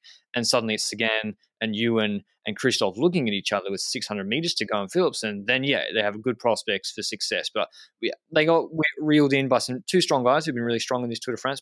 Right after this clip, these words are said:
Pollitt, who's had a really heavy workload, actually, uh, this Tour de France, and particularly with Kamner, who then,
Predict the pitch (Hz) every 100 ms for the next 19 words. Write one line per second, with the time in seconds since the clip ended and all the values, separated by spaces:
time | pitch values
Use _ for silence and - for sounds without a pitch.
0 | - 135 160 143 127 131 120 131 185 247
1 | 196 151 151 113 120 151 - 165 170 170
2 | - - 190 226 - - _ _ 117 110
3 | 95 98 131 - 131 123 - 127 156 170
4 | - _ _ - 117 113 107 123 135 127
5 | 107 - 120 117 120 113 110 104 101